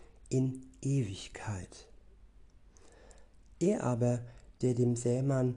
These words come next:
Samen darreicht und Brot zur Speise,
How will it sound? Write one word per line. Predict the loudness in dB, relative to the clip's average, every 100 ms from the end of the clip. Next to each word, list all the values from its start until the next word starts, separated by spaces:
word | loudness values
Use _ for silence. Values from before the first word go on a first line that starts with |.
| -6
Samen | -4 0 2 4 2 0 -4 -6
darreicht | -2 -2 -2 -2 0 -2 -8 -14 -18 -20 -20 -20 -6
und | -4 -4 -8
Brot | -2 0 0 -2 -12
zur | -8 -6
Speise, | -6 -2 0 2 2 0 0